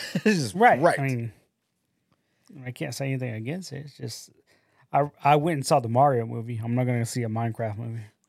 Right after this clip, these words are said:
Speaker 1: Yeah. Why not?
Speaker 2: But there's a difference. I like Mario. He's a real person. Minecraft isn't a person. It's a place.
Speaker 1: Uh, well, they got Danielle Brooks on the cast.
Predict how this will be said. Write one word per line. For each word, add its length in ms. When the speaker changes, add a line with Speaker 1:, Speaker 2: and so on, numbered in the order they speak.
Speaker 1:
Yeah. 300
Why 160
not? 120
Speaker 2:
But 100
there's 160
a 40
difference. 540
I 100
like 180
Mario. 420
He's 140
a 60
real 160
person. 460
Minecraft 520
isn't 180
a 60
person. 520
It's 160
a 60
place. 720
Speaker 1:
Uh, 340
well, 40
they 100
got 180
Danielle 480
Brooks 1000
on 140
the 80
cast. 640